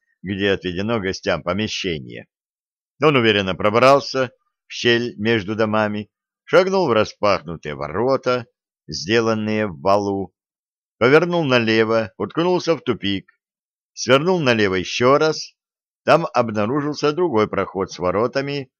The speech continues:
на одну створку. Селедин старался не отставать,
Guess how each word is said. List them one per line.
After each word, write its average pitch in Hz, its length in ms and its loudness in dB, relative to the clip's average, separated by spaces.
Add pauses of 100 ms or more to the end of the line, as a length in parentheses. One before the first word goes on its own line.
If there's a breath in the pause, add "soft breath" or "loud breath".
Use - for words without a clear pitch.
(120)
на 95 180 0
одну 101 320 -4
створку. 92 720 -4 (1300)
Селедин 165 480 2
старался 131 540 2
не 113 80 -4
отставать, 92 680 -6